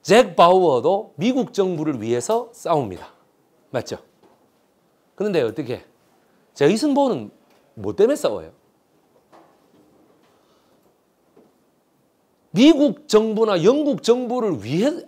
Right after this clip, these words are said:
향해서 싸워요, 이 사람은. 아시겠습니까? 향해서 싸웁니다. 왜 싸웁니까?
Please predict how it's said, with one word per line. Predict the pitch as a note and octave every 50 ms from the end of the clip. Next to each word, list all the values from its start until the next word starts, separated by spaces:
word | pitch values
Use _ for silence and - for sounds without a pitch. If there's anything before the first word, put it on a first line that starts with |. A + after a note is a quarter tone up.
| _ _ - - -
향해서 | - - A#3+ C4 C#4 E4+ G4 - D#4 A#3+
싸워요, | - - E3+ D3 A2+ G2+ F2+ E2+ G2 G2+
이 | E2+ D#2
사람은. | - G2+ F2 - - _ _ _ _ _ _ _ _ _ _ _ _ _ _ _ _ _ _ _ _ _ _ _ _ _
아시겠습니까? | - A#2 A2+ A2 A#2+ A2+ - A2+ G2 F#2 - -
향해서 | F#3+ G3+ A#3+ D4+ - -
싸웁니다. | - - - B2+ A#2+ F#2+ E2+ E2 D#2+ _ _ _ _ _ _ _ _ _ _ _ _ _ _ _ _ _ _ _ _ _ _ _ _ _ _ _ -
왜 | B2+ C#3 F#3+
싸웁니까? | G3+ G3+ G#3 E3+ B2+ F#2+ F2+ F#2 - _ C3